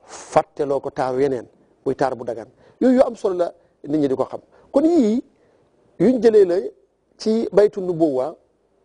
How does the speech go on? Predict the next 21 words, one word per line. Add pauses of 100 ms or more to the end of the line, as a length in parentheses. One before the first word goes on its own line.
(880)
ci
bi
nga
xamante
ne
Yonent
bi
alayhi
salaatu
wassalaam (500)
mu
ngi
dëkk
ak (480)
benn
jabar. (1900)
Ñu
bugg
leen
itam
jox